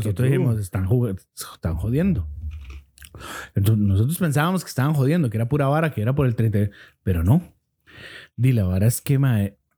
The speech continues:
Speaker 2: <clears throat> en la madrugada, como a las tres de la mañana, no están las huilas ahí, una vara dentro del bosque, haciendo alguna carajada rara.
Speaker 1: Ma, me está jodiendo.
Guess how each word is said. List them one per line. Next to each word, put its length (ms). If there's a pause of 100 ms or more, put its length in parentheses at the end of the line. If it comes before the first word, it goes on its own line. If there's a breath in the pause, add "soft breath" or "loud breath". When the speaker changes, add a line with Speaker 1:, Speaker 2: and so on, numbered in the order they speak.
(100)
Speaker 2:
<clears throat> 840
en 220
la 120
madrugada, 800
como 240
a 20
las 240
tres 240
de 80
la 100
mañana, 600 (880 soft breath)
no 180
están 360
las 200
huilas 560
ahí, 240
una 240
vara 300
dentro 360
del 100
bosque, 640 (640 soft breath)
haciendo 500
alguna 640 (560)
carajada 540
rara. 520
Speaker 1:
Ma, 520
me 140
está 420
jodiendo. 920